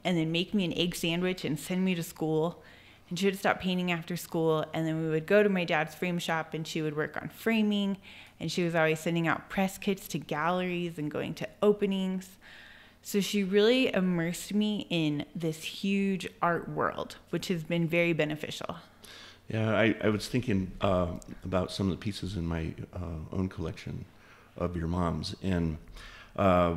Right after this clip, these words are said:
Speaker 2: when, when I worked with her, uh, your, your dad's frame shop, she had a loft on top. And so
Speaker 1: Mm-hmm.
Speaker 2: they were kind of in the same building. Uh, but some of the pieces I have were more, uh,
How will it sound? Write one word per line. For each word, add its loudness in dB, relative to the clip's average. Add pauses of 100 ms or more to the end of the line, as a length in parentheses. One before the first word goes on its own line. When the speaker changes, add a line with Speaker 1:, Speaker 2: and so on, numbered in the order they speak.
(120)
Speaker 2:
when, 4
when 2
I 4
worked 2
with -6
her, -2 (140)
uh, -4 (880)
your, 0
your -2
dad's 2
frame 2
shop, -2
she -2
had 2
a 0
loft 0
on -4
top. -4 (200)
And 4
so 4
Speaker 1:
Mm-hmm. 8
Speaker 2:
they 8
were 4
kind 0
of 2
in 2
the 0
same -2
building. -2 (540)
Uh, 4
but 2
some 4
of 6
the 4
pieces -2
I 2
have 2
were 2
more, 2
uh, 0